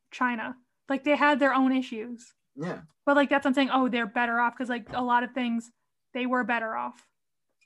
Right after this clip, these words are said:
Speaker 2: And
Speaker 1: And
Speaker 2: I
Speaker 1: then,
Speaker 2: guess,
Speaker 1: like, a lot
Speaker 2: yeah,
Speaker 1: of things
Speaker 2: it
Speaker 1: I'm
Speaker 2: is,
Speaker 1: better
Speaker 2: it
Speaker 1: off.
Speaker 2: is, it is slightly subjective at the end of the day.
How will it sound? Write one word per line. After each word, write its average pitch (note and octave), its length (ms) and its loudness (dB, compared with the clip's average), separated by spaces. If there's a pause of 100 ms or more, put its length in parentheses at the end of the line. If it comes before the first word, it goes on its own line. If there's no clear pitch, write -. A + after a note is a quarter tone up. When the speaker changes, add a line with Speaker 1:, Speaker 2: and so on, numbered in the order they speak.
(1700)
Speaker 2:
And G3 140 2
Speaker 1:
And - 20 2
Speaker 2:
I C4+ 140 6
Speaker 1:
then, B3+ 100 6
Speaker 2:
guess, C4+ 100 6
Speaker 1:
like, B3+ 100 2
a C#4 40 6
lot C4 140 10
Speaker 2:
yeah, - 60 6
Speaker 1:
of - 60 4
things B3+ 140 4
Speaker 2:
it - 60 2
Speaker 1:
I'm - 120 6
Speaker 2:
is, - 60 6
Speaker 1:
better - 180 -2
Speaker 2:
it F3+ 60 -2
Speaker 1:
off. F3+ 80 2
Speaker 2:
is, F3 320 -2
it D#3+ 160 0
is D#3+ 320 -6 (720)
slightly D3+ 400 0
subjective C3 540 -2
at A2+ 120 -2
the A#2 80 -6
end A#2 100 -4
of B2 60 -6
the B2+ 60 -6
day. G#2+ 300 -4